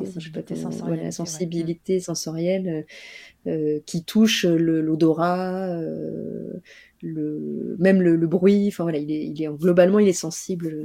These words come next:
Speaker 1: Mm. Ok.
Speaker 2: euh, à fond. Donc,
Speaker 1: Vous avez
Speaker 2: euh,
Speaker 1: pu mettre
Speaker 2: voilà,
Speaker 1: des
Speaker 2: donc
Speaker 1: choses en place après que tu découvres ça ?
Speaker 2: Ouais, du coup, on a... j'ai acheté des bouquins d'une, d'une orthophoniste
Speaker 1: Mhm.
Speaker 2: qui a, qui a, voilà, sorti des petits guides pratiques.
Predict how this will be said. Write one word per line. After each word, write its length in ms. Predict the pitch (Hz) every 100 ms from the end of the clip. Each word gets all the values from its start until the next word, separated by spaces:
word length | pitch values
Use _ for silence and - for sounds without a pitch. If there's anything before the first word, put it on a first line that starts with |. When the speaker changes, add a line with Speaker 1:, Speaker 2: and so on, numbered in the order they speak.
| 151 156 156 _ -
Speaker 1:
Mm. 60 | 220
Ok. 140 | -
Speaker 2:
euh, 480 | 175 143 _ _ 190 165 - - - -
à 120 | 160
fond. 300 | - - 214 -
Donc, 200 | 170 165 -
Speaker 1:
Vous 260 | 160 156 190
avez 120 | 180
Speaker 2:
euh, 20 |
Speaker 1:
pu 180 | - 196
mettre 140 | 185
Speaker 2:
voilà, 80 | 156
Speaker 1:
des 80 | 165
Speaker 2:
donc 100 | 170
Speaker 1:
choses 160 | 190
en 80 | 175
place 300 | 165 214 -
après 240 | 190 - 185
que 100 | 185
tu 160 | -
découvres 480 | 170 175 - 175 175
ça ? 220 | 190 269 - _ _ _ _ _ -
Speaker 2:
Ouais, 340 | 226 233 - -
du 180 | 196 220
coup, 280 | - 320 311
on 100 | 226
a... 1400 | 208 196 196 190 190 185 180 180 180 185 180 185 -
j'ai 180 | 175 226
acheté 200 | 220 226
des 100 | 247
bouquins 380 | 214 233 240 254
d'une, 1000 | 240 202 185 180 175 170 170 170 170 165 170
d'une 180 | 165 196
orthophoniste 760 | 233 254 240 220 214 - -
Speaker 1:
Mhm. 80 | 190
Speaker 2:
qui 160 | 220 185
a, 440 | 170 160 160 165 170
qui 120 | -
a, 40 |
voilà, 180 | 170 175
sorti 280 | 175 190 226
des 100 | 208
petits 240 | 175 -
guides 260 | 180 185 196
pratiques. 640 | - 175 175 208 - -